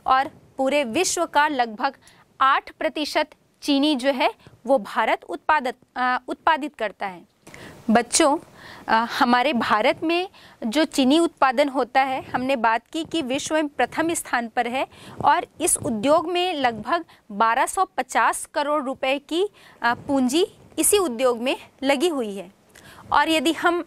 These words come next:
अ, श्रम शक्ति या रोजगार की बात करें तो इससे लगभग चार लाख लोगों को रोजगार जो है वो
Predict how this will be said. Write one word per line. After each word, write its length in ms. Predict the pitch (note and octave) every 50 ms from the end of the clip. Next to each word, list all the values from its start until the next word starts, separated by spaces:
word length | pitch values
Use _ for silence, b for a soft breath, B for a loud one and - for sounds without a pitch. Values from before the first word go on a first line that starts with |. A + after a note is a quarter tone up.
| -
अ, 260 | - A#3+ A#3 A#3 A#3 A3+ G#3+
श्रम 320 | - - - D4 C#4 C#4+
शक्ति 480 | D4 - - C#4+ D4 _ - D#4 D#4 -
या 180 | G#3+ G#3 G3+ -
रोजगार 520 | A3 A#3+ A#3+ A3 G#3+ G#3+ A#3 G#3+ A3+ B3+
की 180 | - - C4+ C4
बात 280 | A#3+ B3 A#3+ B3 _
करें 240 | - B3+ A#3+ C#4+ F4+ B B B B B B B B _ -
तो 260 | E4 E4+ F4+ F#4+ - _ _ _ _ _ _ _ _ -
इससे 400 | C#4+ C#4+ - - F4+ F4+ G4 G#4 b b b b b _ -
लगभग 400 | A#3+ B3+ B3+ B3 A3+ G#3 C#4 F4+ - _ _
चार 280 | - - C4+ A#3+ C#4 E4+
लाख 280 | F4 F#4 D4+ D#4+ E4 -
लोगों 280 | D#4 B3+ A#3+ A3+ B3 B3+
को 140 | B3+ C#4
रोजगार 480 | B3+ A#3+ A#3 G#3+ G3+ G#3+ A#3 A#3 B3+ B3+
जो 120 | A3 A#3
है 120 | B3 A#3 A3
वो 240 | G#3 A#3+ E4+ C5